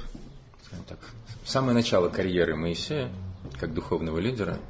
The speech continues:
вернее, тот момент, когда он от нее отказывался, когда Всевышний посылал его возглавить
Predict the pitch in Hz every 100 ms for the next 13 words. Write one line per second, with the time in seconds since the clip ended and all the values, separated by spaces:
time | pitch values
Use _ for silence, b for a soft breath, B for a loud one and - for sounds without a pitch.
0 | - - - 87 107 104 113 104 98 101
1 | 98 101 101 95 - 101 82 73 - -
2 | - - - - - - - - 85 -
3 | 90 87 - 85 78 76 - 107 - 98
4 | 85 78 76 73 73 80 82 - 78 90
5 | 87 87 80 -